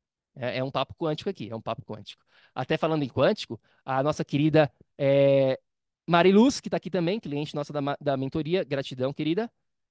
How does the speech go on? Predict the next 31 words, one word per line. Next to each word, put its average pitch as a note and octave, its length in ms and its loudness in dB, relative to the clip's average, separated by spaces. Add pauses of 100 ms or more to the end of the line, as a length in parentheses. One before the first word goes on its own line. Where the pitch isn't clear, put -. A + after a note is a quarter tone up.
(140)
É... B2+ 520 2
obrigado, A#2 320 -4
obrigado, A#2+ 260 -4
obrigado. D3+ 480 -2 (500)
Tá D#3+ 120 -2
perguntando F3+ 520 0
qual - 200 2
que - 80 -8
é G#3 40 0
a - 20 -10
diferença F3 720 -6
entre F3 580 -6 (220)
física G3 360 -2
quântica E3+ 560 -2 (120)
e E3 100 -6
metafísica. E3+ 880 -4 (240)
Qual G3 140 -2
que G3+ 40 0
é - 20 4
a G#3+ 40 4
diferença? F#3+ 340 0
Eu A#3+ 40 -10
não E4 100 -4
sei, B3 300 2
sinceramente, G#3 640 -2
se E3+ 200 -10
tem F#3 180 -2
uma F#3 100 -2
diferença D#3 560 -6 (220)
no F3 160 0
dicionário. F#3+ 480 2